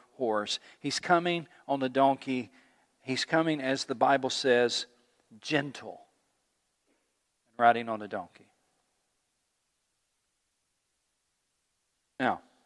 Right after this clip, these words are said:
what's so interesting about that? That's how he came into town. You ever notice what he did right after he got into town? Look in chapter twenty-one, same chapter, same chapter. Just go down a few verses to verse,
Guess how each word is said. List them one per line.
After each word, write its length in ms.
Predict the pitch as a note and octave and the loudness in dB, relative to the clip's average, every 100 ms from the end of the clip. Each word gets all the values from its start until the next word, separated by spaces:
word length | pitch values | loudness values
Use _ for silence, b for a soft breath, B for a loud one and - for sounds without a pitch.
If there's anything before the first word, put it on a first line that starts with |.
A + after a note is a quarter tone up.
| _ _ _ _ _ _ _ _ _ _ - | _ _ _ _ _ _ _ _ _ _ -12
what's 120 | C#3+ | -4
so 200 | - E3 | 2 2
interesting 420 | G#3+ A3+ - A2+ | 2 -2 -8 -6
about 280 | G#2 G2 - | -4 -4 -4
that? 240 | G2 A#2 - _ | -10 -12 -18 _
That's 140 | C3+ D3 | -4 2
how 160 | E3 | 4
he 60 | C#3 | 4
came 240 | - D3+ | 2 -2
into 160 | D#3 D3+ | -2 -4
town. 380 | - D3 F#3 G3 _ _ _ _ _ _ _ _ _ _ _ _ _ _ - | -2 -2 -2 -8 _ _ _ _ _ _ _ _ _ _ _ _ _ _ -4
You 60 | |
ever 120 | F3 F3 | 0 4
notice 320 | F#3 F3+ - | 6 6 6
what 120 | F3+ | 8
he 80 | E3 | 8
did 160 | F3+ | 6
right 160 | D#3 D#3+ | 8 8
after 240 | F3 - | 8 4
he 60 | D3+ | 4
got 220 | C#3+ D3+ | 6 8
into 200 | D#3+ F#3 | 6 0
town? 400 | F3 F3+ G#3 A3+ - _ _ _ _ _ _ _ _ _ _ _ _ _ _ - | -2 0 -2 -4 -16 _ _ _ _ _ _ _ _ _ _ _ _ _ _ -2
Look 140 | E3+ | 0
in 100 | A3 | 0
chapter 300 | G#3+ G#3 - | 6 6 6
twenty-one, 640 | F3 - F3+ E3+ D#3 C3+ D3+ | -6 -4 -4 0 4 4 4
same 260 | - A#3 | 6 6
chapter, 460 | A3 G3 G#3+ - G2+ _ _ _ _ | 6 4 4 0 -16 _ _ _ _
same 340 | - - C4 A#3+ | -4 0 0 0
chapter. 380 | F#3 G3+ - G#2 | 0 0 -2 -6
Just 260 | C#3 - | -2 0
go 100 | A3+ | 2
down 340 | F#3 G3 G3 D3 b b b | 4 4 4 0 b b b
a 40 | D#3 | -4
few 180 | G3 | 0
verses 500 | E3 F3+ G3 E3 C#3+ - | 6 6 6 0 -4 -2
to 100 | D3+ | 0
verse, 400 | D3 D3+ - | 2 0 -2